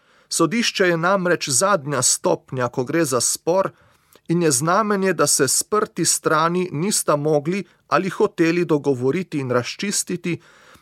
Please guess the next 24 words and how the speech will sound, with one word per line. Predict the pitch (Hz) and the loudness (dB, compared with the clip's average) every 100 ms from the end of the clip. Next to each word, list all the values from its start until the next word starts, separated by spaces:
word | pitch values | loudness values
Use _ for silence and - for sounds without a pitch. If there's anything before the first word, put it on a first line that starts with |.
| - | -4
dati | 135 220 220 170 - | 2 2 0 -6 -2
kart | 180 180 175 | -2 -2 -4
na | 143 127 | -4 -4
mizo | 180 220 160 175 - _ _ - | -2 -2 0 0 -2 _ _ -4
in | 175 | -2
prevzeti | 165 123 113 165 170 175 | 0 0 2 0 0 0
odgovornosti. | 165 185 190 175 127 110 - 104 120 _ _ _ _ _ _ _ _ _ - | 0 0 2 2 0 -2 -4 -4 -16 _ _ _ _ _ _ _ _ _ -2
Jezus | 190 220 226 - 165 | 0 2 2 0 0
želi | 143 185 214 | 2 2 0
spodbuditi | 180 175 156 139 156 143 220 - 135 | 0 0 0 2 0 0 -4 -4 -6
v | 131 | -2
nas | 139 156 196 - | 0 2 4 2
ljudeh | 185 202 147 147 - - | 0 -2 0 -2 -4 -8
zrelost. | 147 139 180 120 82 - - _ _ _ _ _ - | -4 0 2 0 0 -4 -6 _ _ _ _ _ -4
Noče, | 160 220 - 151 | 0 2 2 0
da | 127 127 | 2 2
se | - 147 | 2 0
otročje | 135 - 196 180 - 135 113 - | -2 0 0 0 -2 -4 -4 -4
in | 147 147 | -4 -2
na | 143 | 0
slepo | 131 - 165 185 - 131 | 0 2 2 0 0 -2
tožarimo, | 123 120 139 135 156 175 185 - _ - - | -2 0 2 2 0 0 -2 -6 _ -20 -8
si | - 202 | -2 -2
prisluškujemo | 180 185 202 - 151 127 - 214 220 196 180 | -2 -2 -2 0 -2 -2 -6 -4 -2 0 2